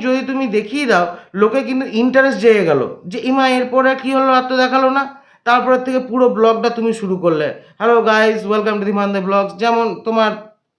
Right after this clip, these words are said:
বলা স্টাইল, যেমনভাবে তুমি ব্লগটা করতে চাও। তাতে কি হবে জানো, স্টার্টিংয়ে একটু দেখিয়ে দিলে মানুষের মধ্যে কিউরিওসিটি চলে আসবে যে, "না,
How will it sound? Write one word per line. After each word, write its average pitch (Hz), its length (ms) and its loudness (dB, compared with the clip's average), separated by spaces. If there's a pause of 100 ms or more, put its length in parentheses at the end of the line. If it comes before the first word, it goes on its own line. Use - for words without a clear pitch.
(100)
বলা 196 320 2
স্টাইল, 185 360 -2
যেমনভাবে 170 440 -2
তুমি 170 140 -6
ব্লগটা 151 560 -4 (280)
করতে 185 300 -2
চাও। 110 220 -8 (800)
তাতে 247 220 -2
কি 311 180 -4
হবে 285 240 0
জানো, 277 320 0
স্টার্টিংয়ে 247 500 -2
একটু 254 220 -4
দেখিয়ে 220 300 -2
দিলে 196 220 0 (340)
মানুষের 262 600 -2
মধ্যে 254 280 0
কিউরিওসিটি 262 640 -4 (300)
চলে 156 200 2
আসবে 101 340 -2 (400)
যে, 240 160 0
"না, 262 160 4